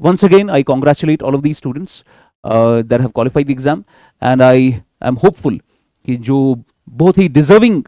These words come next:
कैंडिडेट्स हैं जिनका इस बार लिस्ट में नाम नहीं आया, वो हम, अ, अगले साल उनका नाम देखेंगे लिस्ट में, या फिर अगर जेकेपीएससी ने उनको सिलेक्ट नहीं किया तो हो सकता है that they have a U P S C calling, अ,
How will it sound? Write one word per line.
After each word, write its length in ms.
कैंडिडेट्स 500
हैं 140
जिनका 480
इस 140
बार 280
लिस्ट 220
में 60
नाम 160
नहीं 160
आया, 140
वो 160
हम, 300
अ, 60
अगले 200
साल 380
उनका 220
नाम 220
देखेंगे 300
लिस्ट 260
में, 120
या 200
फिर 260
अगर 180
जेकेपीएससी 580
ने 100
उनको 180
सिलेक्ट 280
नहीं 100
किया 220
तो 60
हो 220
सकता 360
है 140
that 340
they 160
have 160
a 120
U 60
P 120
S 160
C 40
calling, 320
अ, 60